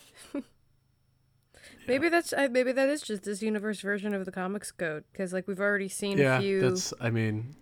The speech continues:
Speaker 2: it's showing up in the places where the Comics Code Authority usually does, so.
Speaker 1: Yeah. We should, when the other comic appears, we should see if they all say Cabin Fever or if they all say different things in those parts.
Speaker 2: Yeah.
Speaker 1: That'd be interesting to check out. Hopefully we remember, we remember.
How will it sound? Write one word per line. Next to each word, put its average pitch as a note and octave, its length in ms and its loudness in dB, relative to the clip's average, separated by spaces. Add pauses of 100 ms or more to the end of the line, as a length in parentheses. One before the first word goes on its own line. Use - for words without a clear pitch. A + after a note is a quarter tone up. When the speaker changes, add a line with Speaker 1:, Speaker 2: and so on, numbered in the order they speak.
Speaker 2:
it's - 100 -10
showing A2 280 -2
up G2+ 100 -6
in F#2+ 60 -6
the F#2 60 -6
places F2+ 420 -6
where E2+ 100 -4
the E2 280 -6
Comics F2 340 -6
Code F2 200 -8
Authority E2 320 -6
usually D#2+ 320 -6
does, E2 280 -8
so. F2 240 -10
Speaker 1:
Yeah. G3 220 -10 (380)
We C4 140 -6
should, C4+ 460 -8
when A3+ 600 -4
the A3 180 -2
other G#3+ 680 0
comic F#3+ 640 -6 (440)
appears, F#3 580 -6
we G3+ 80 -4
should G3 260 -8
see G3+ 180 -2
if F#3+ 120 -6
they F#3 120 -2
all F3+ 160 -4
say G#3 200 -8
Cabin A3 320 -6
Fever A#3 220 -4
or A#3 40 -2
if - 100 -12
they F#3+ 100 -4
all F#3+ 100 -4
say F#3+ 160 -6
different F3 340 -10
things E3+ 220 -12
in E3+ 100 -10
those D#3+ 160 -14
parts. - 420 -12 (160)
Speaker 2:
Yeah. G#2+ 280 -10 (440)
Speaker 1:
That'd G3+ 120 -12
be G3+ 80 -4
interesting F#3+ 480 -10
to - 60 -20
check - 220 -12
out. D#3+ 180 -10 (440)
Hopefully E4+ 380 -2
we C4+ 60 -2
remember, F#3 520 -2
we G3+ 180 0
remember. D#3+ 540 -4